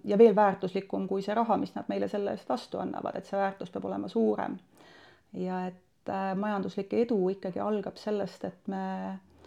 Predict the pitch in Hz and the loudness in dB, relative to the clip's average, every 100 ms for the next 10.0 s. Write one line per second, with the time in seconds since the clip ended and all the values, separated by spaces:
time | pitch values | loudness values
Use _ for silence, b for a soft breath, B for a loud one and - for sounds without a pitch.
0 | b b - 190 180 196 - 185 190 185 | b b -6 0 2 2 2 2 2 0
1 | 185 - 214 220 190 214 196 - 214 196 | 0 2 6 6 6 2 0 2 4 4
2 | 180 - 180 - - _ - 185 185 185 | 2 -2 -2 -2 -16 _ -4 -2 -2 -2
3 | 190 190 175 180 196 190 180 180 180 190 | -2 -4 -2 0 2 2 0 -2 0 0
4 | 190 190 233 262 185 185 - 185 190 185 | 2 2 6 6 4 -4 -6 -2 -2 -2
5 | 185 - 202 190 - 196 196 190 185 185 | -4 -6 -4 -4 -4 -2 -2 -2 0 2
6 | 196 180 185 - - 190 - _ - b | 2 2 0 0 -2 -4 -10 _ -20 b
7 | b b b b - 185 185 185 185 185 | b b b b -2 -2 0 0 2 2
8 | 180 180 180 190 - - 190 185 202 208 | 2 0 0 -2 -4 0 2 2 2 2
9 | 190 185 190 240 247 214 190 202 196 | 2 0 0 4 4 4 0 0 -4